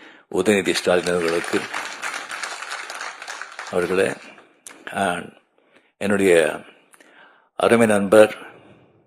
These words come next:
ரொம்ப காலத்து அருமை நண்பர் ராம், இந்து ராம் அவர்களே, இந்து பத்தி உங்களுக்கு வந்து சொல்ல வேண்டிய அவசியம் இல்லை. ஒரு பாரம்பரியமிக்க ஒரு பத்திரிகை,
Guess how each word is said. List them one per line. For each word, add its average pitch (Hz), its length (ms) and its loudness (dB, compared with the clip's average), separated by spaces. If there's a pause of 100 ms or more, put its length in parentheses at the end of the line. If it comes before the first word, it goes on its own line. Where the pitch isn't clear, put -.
(120)
ரொம்ப 101 300 0
காலத்து 107 400 4
அருமை 92 200 0
நண்பர் 90 480 -6 (1120)
ராம், 87 460 0 (120)
இந்து 95 280 2
ராம் 85 200 2
அவர்களே, 78 520 -2 (1000)
இந்து 101 240 2
பத்தி 95 200 -2
உங்களுக்கு 87 300 -2
வந்து 85 140 -8
சொல்ல 90 180 -2
வேண்டிய 82 260 -4
அவசியம் 78 360 -6
இல்லை. 76 240 -12 (260)
ஒரு 87 260 -4
பாரம்பரியமிக்க 82 1040 -4 (960)
ஒரு 78 420 -2 (400)
பத்திரிகை, 76 460 -6